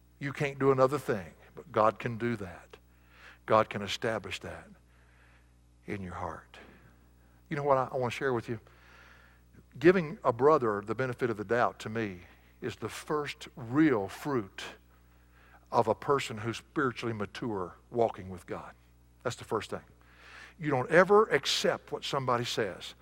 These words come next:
You don't ever accept what you see on the surface alone, because if he's a believer, you li-, you die together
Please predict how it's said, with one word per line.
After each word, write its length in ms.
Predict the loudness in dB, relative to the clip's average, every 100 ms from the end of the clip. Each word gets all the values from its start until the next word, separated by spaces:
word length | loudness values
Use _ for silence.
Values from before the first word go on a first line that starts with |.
| -20 -20 -16 -6
You 80 |
don't 200 | 0 4
ever 280 | 6 6 4
accept 680 | 2 2 4 8 8 8 0
what 180 | -2 0
you 80 | -2
see 340 | 0 4 6
on 120 | 4
the 100 | 2
surface 400 | 2 2 2 0
alone, 560 | 0 2 2 2 -4 -8 -14 -18 -8
because 300 | 4 4 4
if 100 | 2
he's 240 | 4 6
a 40 | 6
believer, 460 | 6 6 4 2
you 200 | -4 -6
li-, 280 | -4 0 -2
you 120 | -4 -2
die 240 | 6 8 8
together 520 | 6 4 4 2